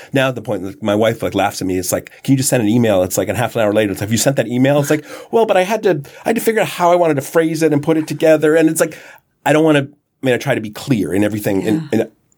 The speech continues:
Speaker 1: you learn that, especially being a lawyer, you have to be spe-, precise with your language in
Speaker 2: Mm.
Speaker 1: matters. It's like being a history major, being someone who had to write papers and learn how to, that was very helpful because
Speaker 2: Yeah.
Speaker 1: it, it made me learn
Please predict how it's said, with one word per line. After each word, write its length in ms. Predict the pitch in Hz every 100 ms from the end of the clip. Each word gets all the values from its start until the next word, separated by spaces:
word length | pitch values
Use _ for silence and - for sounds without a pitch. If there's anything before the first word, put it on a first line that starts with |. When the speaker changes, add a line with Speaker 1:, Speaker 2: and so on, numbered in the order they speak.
| 110
Speaker 1:
you 120 | 110
learn 340 | 107 131 135
that, 160 | 127 101
especially 440 | 92 - 147 - 107
being 160 | 98
a 20 |
lawyer, 180 | 95 92
you 60 | 87
have 120 | -
to 80 | 131
be 140 | 131 131 -
spe-, 760 | - - - 131 - - - _
precise 880 | - 117 - - 143 120 - - - - _
with 200 | 117 127
your 120 | 131
language 580 | 120 123 131 95 87 -
in 80 | 110
Speaker 2:
Mm. 60 | 107
Speaker 1:
matters. 580 | 120 127 95 85 - - - - -
It's 140 | - -
like 200 | 90 95
being 220 | 127 117
a 20 |
history 280 | 117 110 107
major, 280 | 98 90 95
being 180 | 117
someone 160 | 120 113
who 40 |
had 60 | 101
to 60 | 92
write 220 | 90 -
papers 440 | 135 117 95 95
and 120 | 95
learn 160 | 101 95
how 100 | 101
to, 100 | - - - - _ _ _ _ _
that 160 | - 135
was 80 | 135
very 140 | 131
helpful 400 | 117 - - - -
because 180 | 95
Speaker 2:
Yeah. 100 | 87
Speaker 1:
it, 160 | - 104
it 40 |
made 300 | 104 104 101
me 100 | 98
learn 720 | 92 92 92 87 82 80 69